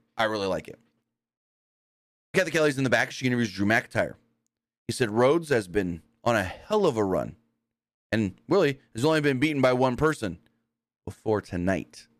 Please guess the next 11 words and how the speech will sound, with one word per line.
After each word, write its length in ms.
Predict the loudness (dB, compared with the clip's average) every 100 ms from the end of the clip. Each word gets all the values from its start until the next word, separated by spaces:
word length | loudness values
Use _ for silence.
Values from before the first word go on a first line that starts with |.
| _ _ _ _ _
He 340 | -4 -2 -4 -8 _
can 120 | -4 0
now 120 | 0
say 220 | 0 -2
he 420 | -2 -2 -2 -4 _ _
has 220 | -4 -2 0
pinned 280 | -2 0
Cody 220 | 0 0 2
Rhodes. 460 | 2 2 -2 -16 _ _ _ _ _ -4
McIntyre 480 | -4 -2 0 0 0
knew 360 | 0 0 -2